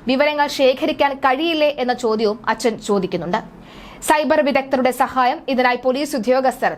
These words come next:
തേടിയിട്ടുമുണ്ട്. കോൾ ലിസ്റ്റിൽ ഏറ്റവും ഒടുവിൽ കിടക്കുന്ന നമ്പർ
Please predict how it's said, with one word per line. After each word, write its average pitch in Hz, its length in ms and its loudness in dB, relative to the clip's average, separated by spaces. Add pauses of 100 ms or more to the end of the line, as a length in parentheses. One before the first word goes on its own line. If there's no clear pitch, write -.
തേടിയിട്ടുമുണ്ട്. 214 580 0 (1200)
കോൾ 330 220 4
ലിസ്റ്റിൽ 359 300 2
ഏറ്റവും 311 400 2
ഒടുവിൽ 302 220 0
കിടക്കുന്ന 294 480 0
നമ്പർ 233 380 0